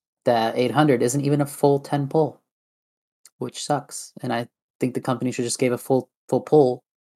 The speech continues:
just to say, "Hey, we won." There's no, there's no downside to them giving a full pull. There's no skin off their back. It's just, I don't know, it just seemed really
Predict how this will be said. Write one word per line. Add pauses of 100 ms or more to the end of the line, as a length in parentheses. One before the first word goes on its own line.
just
to
say,
"Hey,
we
won."
There's
no, (320)
there's
no
downside
to
them
giving
a
full
pull.
There's
no
skin
off
their
back. (480)
It's
just,
I
don't
know,
it
just
seemed
really